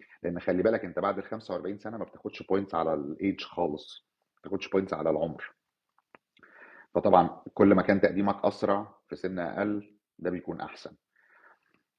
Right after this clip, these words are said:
آه، الحل التاني إن إحنا ن-، المشكلة دي نحلها إن إحنا ناخد فرنش،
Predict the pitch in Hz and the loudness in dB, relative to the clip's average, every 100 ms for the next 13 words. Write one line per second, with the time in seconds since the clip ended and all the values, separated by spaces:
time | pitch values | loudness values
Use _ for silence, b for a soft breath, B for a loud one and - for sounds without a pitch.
0 | - 85 85 85 82 82 80 80 78 78 | -4 0 0 0 -2 -2 -2 -4 -4 -4
1 | 76 76 76 76 76 71 69 64 52 52 | -4 -6 -6 -8 -8 -10 -10 -10 -10 -12
2 | - - 80 76 - 123 135 123 - 104 | -14 -12 -10 -8 -2 0 0 0 0 0
3 | 127 139 85 90 - 92 80 76 78 78 | -2 -8 -8 -10 -10 -6 -6 -6 -8 -6
4 | 76 76 78 - 113 107 101 98 92 92 | -4 -4 -6 0 4 4 2 -2 0 2
5 | 123 95 101 104 92 110 104 - 90 76 | 2 0 -2 -4 -4 -4 -6 -4 -4 -4
6 | - - - | -10 -14 -16